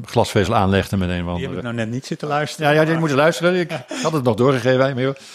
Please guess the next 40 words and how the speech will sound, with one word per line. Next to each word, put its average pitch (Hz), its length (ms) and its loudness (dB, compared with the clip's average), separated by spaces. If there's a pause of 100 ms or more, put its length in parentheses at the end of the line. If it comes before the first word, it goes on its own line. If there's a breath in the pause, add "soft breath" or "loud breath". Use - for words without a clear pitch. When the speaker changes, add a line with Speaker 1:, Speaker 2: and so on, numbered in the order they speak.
(400 loud breath)
Speaker 1:
En, 123 300 0
eh, 127 100 -2
die 123 100 2
had, 127 80 4
eh, 123 60 -6
die 120 80 2
hebben 113 220 2
natuurlijk 104 360 -2
een 101 60 -2
hele 95 140 0
andere 113 240 0
problematiek. 113 360 0
Die 104 100 -8
kunnen 90 180 -4
maar, 82 260 -4
eh, 95 140 -6
x - 80 -12
maanden 90 260 -2
van 87 80 -6
het 87 100 -6
jaar 87 260 0
überhaupt 113 380 2
graven. 107 480 0
Speaker 2:
Ja. 110 40 -2
Speaker 1:
En 101 120 -6
als 92 120 -6
ze - 60 -12
dan 85 100 -10
graven, 101 200 -4
hebben 95 180 -4
ze 90 60 -2
een 85 60 -2
soort 90 200 -2
kettingzaag 98 540 0
die 98 120 -4
ze 85 60 -2
dan 92 120 0
gebruiken 90 520 -2
om, 87 200 -2
eh, 87 120 0